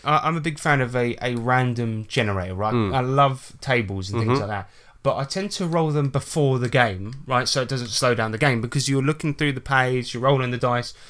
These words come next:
Speaker 1: In Roll twenty, you can just set up rollable tables. So
Speaker 2: Yeah.
Speaker 1: I've got fucking shitloads, 'cause you just do one click and it comes up.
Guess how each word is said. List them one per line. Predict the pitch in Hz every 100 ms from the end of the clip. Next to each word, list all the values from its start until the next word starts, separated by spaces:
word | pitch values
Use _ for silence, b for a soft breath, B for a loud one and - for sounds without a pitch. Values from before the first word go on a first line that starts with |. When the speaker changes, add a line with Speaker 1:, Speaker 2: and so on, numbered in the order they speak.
| B -
Speaker 1:
In | 160
Roll | 180
twenty, | - 180 143
you | 123 127 143
can | 139
just | 139 139 -
set | 147 135
up | 151 - - 143
rollable | 139 131 123 123 113
tables. | 151 151 107 90 104
So |
Speaker 2:
Yeah. | -
Speaker 1:
I've | -
got | 135
fucking | - 127 113
shitloads, | - 170 113 104 92 -
'cause | 117
you | 131
just | 147 143
do | 131
one | 135 123
click | 170 147
and | 117
it |
comes | - 120 117
up. | 135 101